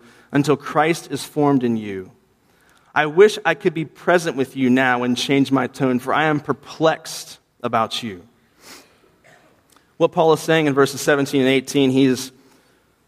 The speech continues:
he's referring to the false teachers. He is saying these false teachers want to flatter you so that you'll flatter them.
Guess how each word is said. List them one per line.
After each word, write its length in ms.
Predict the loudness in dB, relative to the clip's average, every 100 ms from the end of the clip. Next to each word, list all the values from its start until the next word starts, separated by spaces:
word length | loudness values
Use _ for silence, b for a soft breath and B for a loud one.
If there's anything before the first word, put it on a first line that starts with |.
| _ _ _ _
he's 160 | 0
referring 340 | 0 0 0 2
to 60 |
the 80 | 0
false 340 | 0 0 0 -2
teachers. 540 | -6 -6 -2 -2 0
He 140 | 2
is 120 | 2 2
saying 380 | 0 2 2
these 160 | 0 -2
false 300 | 0 0 0
teachers 340 | -6 -6 -4
want 240 | 0 -2 -2
to 80 | -8
flatter 560 | -12 -4 0 2 0
you 580 | -2 0 0 2 0 -2 -6 b b b
so 180 | -4 0
that 120 | 0
you'll 180 | 2 0
flatter 480 | 0 0 0 2 -2
them. 520 | 0 2 2 -2 -12